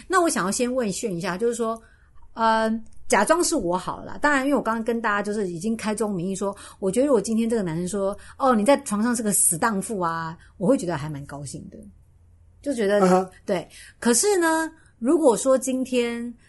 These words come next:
Speaker 1: 呃，我们的 level 不要那么重显，就是一刚开始就骂人，就是让女生会觉得你好像在骂我的话，我会觉得男生不妨就先用称赞的方式开始吧。
Speaker 2: 对，其实我觉得对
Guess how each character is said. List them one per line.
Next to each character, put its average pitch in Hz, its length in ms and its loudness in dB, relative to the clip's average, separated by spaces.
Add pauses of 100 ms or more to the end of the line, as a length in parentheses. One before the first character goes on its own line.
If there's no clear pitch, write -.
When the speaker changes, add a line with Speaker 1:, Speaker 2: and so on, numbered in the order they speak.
(220)
Speaker 1:
呃， 202 240 -6
我 185 100 -2
们 196 100 -2
的 214 80 0
level 226 640 0
不 - 80 -10
要 226 160 2
那 226 80 -2
么 190 100 -2 (120)
重 175 280 2
显， 160 380 -8
就 233 100 -6
是 277 140 -2
一 285 140 -4 (100)
刚 302 220 0
开 370 260 2
始 277 160 0
就 247 140 2
骂 247 420 4
人， 156 340 -6
就 254 120 -6
是 269 100 0
让 269 180 2
女 185 80 0
生 226 140 -2
会 233 100 2
觉 190 80 0
得 175 40 -2
你 175 60 -2
好 175 80 -6
像 175 60 -8
在 202 120 -4
骂 208 280 -2
我 156 80 -8
的 160 80 -10
话， 185 220 -4 (240)
我 208 100 0
会 311 140 4
觉 240 100 -4
得 208 140 0
男 196 220 -4
生 233 180 -4
不 233 140 -2
妨 165 180 -4
就 202 100 -4
先 - 200 -6
用 190 140 -4
称 190 300 -6
赞 185 220 -8
的 147 80 -8
方 156 220 -10
式 151 160 -10
开 139 200 -12
始 - 180 -14
吧。 - 100 -20
Speaker 2:
对， 190 320 10
其 254 120 0
实 208 120 2
我 180 100 6
觉 180 140 8
得 156 80 2
对 131 200 -2